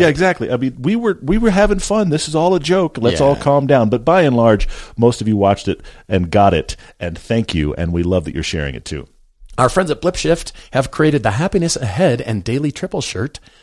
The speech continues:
Speaker 2: The new offerings are on the page now. They're on our partner store. So if
Speaker 1: Yep.
Speaker 2: you go to blipshift dot com and you can navigate to our Everyday Driver partner store, you can find there. And there's even still time for the prior N A Miata shirt, the Not Fast But Furious
Speaker 1: Mm-hmm.
Speaker 2: shirt.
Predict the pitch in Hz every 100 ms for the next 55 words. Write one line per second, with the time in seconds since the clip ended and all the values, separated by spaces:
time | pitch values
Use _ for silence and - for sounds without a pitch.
0 | - 131 147 165 220 - 165 196 - 156
1 | 160 180 - 120 117 - - 135 151 175
2 | 170 - 143 143 127 135 120 95 104 -
3 | 107 127 147 - - 123 - 110 117 175
4 | - 107 92 - 120 - - 117 - 110
5 | 131 147 104 98 104 120 117 107 - 107
6 | - 113 113 113 123 107 101 101 110 113
7 | 104 - - _ - 151 156 117 - 92
8 | 107 - - - 123 120 120 - 151 143
9 | 104 - 226 165 117 139 151 147 151 143
10 | 139 160 139 - 110 101 - - 123 165
11 | 131 - 127 139 123 113 135 165 - 90
12 | 80 69 71 113 104 - - - 139 170
13 | - 180 202